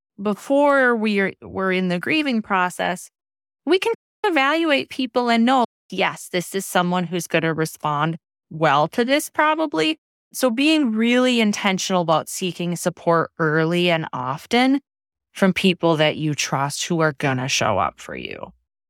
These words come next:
Talking about it, journaling about it, acknowledging it within yourself, going for a walk, like, whatever your thing is that gives you some space to sh-,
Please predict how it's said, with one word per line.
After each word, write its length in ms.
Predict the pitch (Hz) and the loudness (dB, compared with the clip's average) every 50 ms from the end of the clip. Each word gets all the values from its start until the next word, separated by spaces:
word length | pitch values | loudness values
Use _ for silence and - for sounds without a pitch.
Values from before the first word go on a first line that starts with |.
| _ _ _ _ _ _ - | _ _ _ _ _ _ -12
Talking 560 | - - - 226 220 220 220 - 226 214 214 | -4 0 2 2 2 2 0 2 4 4 4
about 420 | 208 196 208 190 190 190 185 185 | 4 4 4 4 6 4 4 4
it, 300 | 185 180 180 180 170 156 | 2 0 0 0 -2 -4
journaling 640 | 160 - 175 170 175 175 175 175 175 170 170 170 165 | -6 -2 0 2 2 2 2 0 0 0 -2 -2 -2
about 340 | 165 160 160 160 160 156 156 | 0 0 0 0 0 0 -2
it, 160 | 156 156 - - | -4 -4 -4 -6
acknowledging 760 | 147 151 147 147 139 135 135 135 143 143 139 143 147 135 135 | -6 -6 -4 -4 -4 -4 -2 -2 -4 -4 -4 -6 -6 -6 -6
it 180 | 131 131 - | -6 -8 -6
within 340 | - 135 131 - 135 131 120 | -8 -8 -8 -6 -8 -8 -8
yourself, 800 | 120 127 123 - - - 220 233 226 220 214 208 202 196 170 - - | -10 -10 -10 -4 0 2 2 4 4 4 4 4 2 2 -2 -4 -10
going 420 | 139 - 131 127 123 127 131 127 127 | -10 -8 -8 -6 -6 -8 -8 -8 -10
for 220 | - - - 127 | -12 -12 -10 -8
a 80 | 110 123 | -8 -6
walk, 480 | 139 151 185 196 202 196 196 - - | -2 0 2 4 4 2 0 -2 -6
like, 220 | - 170 160 - - | -8 -8 -8 -8 -8
whatever 520 | 156 165 165 160 170 175 185 180 202 220 | -2 0 0 2 2 2 2 0 0 -2
your 280 | 220 208 202 190 185 170 | 0 0 0 0 0 -2
thing 420 | - - - 180 170 170 165 160 | -6 -6 -4 -2 0 0 0 0
is 420 | 151 151 156 165 180 196 208 190 - | 0 0 0 2 2 2 0 0 -4
that 200 | 175 160 - - | -8 -12 -10 -8
gives 280 | - 160 160 147 - | -4 -4 -4 -2 -2
you 180 | 165 165 165 156 | -2 -2 -2 -2
some 220 | - - 160 151 | -4 -4 -4 -6
space 640 | 143 - - - 156 139 135 151 170 196 - - - | -6 -8 -6 -4 -2 -2 0 -2 -2 -2 -4 -4 -4
to 180 | - 165 151 143 | 0 0 0 0
sh-, 180 | - - - | -2 -4 -6